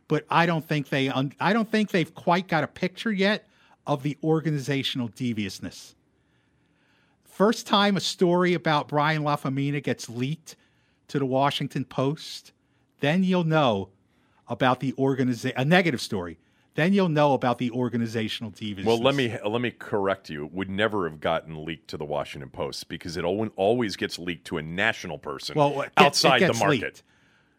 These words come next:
Speaker 1: It
Speaker 2: Yeah.
Speaker 1: gets leaked one way
Speaker 2: But,
Speaker 1: or the other.
Speaker 2: but the leaks that come from w-, one of the top two offices in Ashburn have always been to national people, not local people.
Speaker 1: Yes, let's not
Speaker 2: They have a
Speaker 1: remember the famous
Speaker 2: disdain for
Speaker 1: quote in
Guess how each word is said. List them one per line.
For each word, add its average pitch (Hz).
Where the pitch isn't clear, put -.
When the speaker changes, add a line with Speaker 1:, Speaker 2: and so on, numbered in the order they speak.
Speaker 1:
It 127
Speaker 2:
Yeah. 139
Speaker 1:
gets 151
leaked 156
one 139
way 135
Speaker 2:
But, 143
Speaker 1:
or -
the 117
other. 104
Speaker 2:
but 139
the 135
leaks 160
that 147
come 127
from 113
w-, 104
one 110
of 120
the 104
top -
two 113
offices 87
in 98
Ashburn 90
have 147
always 156
been 101
to -
national 107
people, 104
not 160
local 143
people. -
Speaker 1:
Yes, 156
let's 175
not 233
Speaker 2:
They 175
have 233
a 247
Speaker 1:
remember 226
the 202
famous 202
Speaker 2:
disdain 170
for 240
Speaker 1:
quote 127
in 117